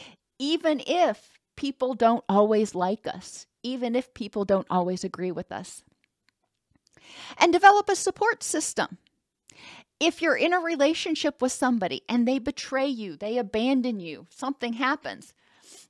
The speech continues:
and it, sometimes it does happen. Uh, okay,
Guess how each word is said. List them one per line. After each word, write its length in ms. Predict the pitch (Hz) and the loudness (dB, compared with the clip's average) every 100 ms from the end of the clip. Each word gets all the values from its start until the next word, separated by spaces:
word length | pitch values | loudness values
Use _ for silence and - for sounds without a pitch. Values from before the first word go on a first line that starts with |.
| _ | _
and 120 | - 480 | -6 -6
it, 100 | - - | -6 -18
sometimes 600 | - - 240 330 302 311 | -8 -4 -2 2 2 2
it 120 | 320 | 4
does 220 | 339 403 | 6 6
happen. 480 | - 220 - - - _ - - - _ | 4 0 -2 -12 -16 _ -20 -20 -20 _
Uh, 140 | 226 - _ _ _ _ _ _ _ | -4 -4 _ _ _ _ _ _ _
okay, 520 | 247 277 - 226 226 | 6 6 6 2 2